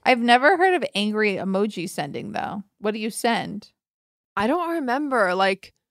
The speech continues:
Speaker 2: no, maybe it was, like, a, like, sad face or, like, a,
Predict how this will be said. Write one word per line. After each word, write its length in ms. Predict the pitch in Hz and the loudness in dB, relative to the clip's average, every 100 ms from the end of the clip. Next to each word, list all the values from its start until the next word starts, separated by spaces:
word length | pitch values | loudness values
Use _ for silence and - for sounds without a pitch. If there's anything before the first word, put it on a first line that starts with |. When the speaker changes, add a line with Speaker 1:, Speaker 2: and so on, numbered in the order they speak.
| _ _ _ _ | _ _ _ _
Speaker 2:
no, 420 | 247 247 226 208 - | 4 4 4 0 -4
maybe 300 | 220 226 233 | -2 0 2
it 80 | 415 | 4
was, 160 | 453 415 | 4 2
like, 180 | 415 | 0
a, 180 | 330 254 | 2 0
like, 220 | 208 196 - | 0 -2 -2
sad 640 | - - 190 185 185 185 | -10 2 6 8 6 2
face 360 | - 180 175 185 | -4 -4 -2 -4
or, 80 | |
like, 200 | 170 170 | -4 -4
a, 320 | 175 170 170 | -2 0 0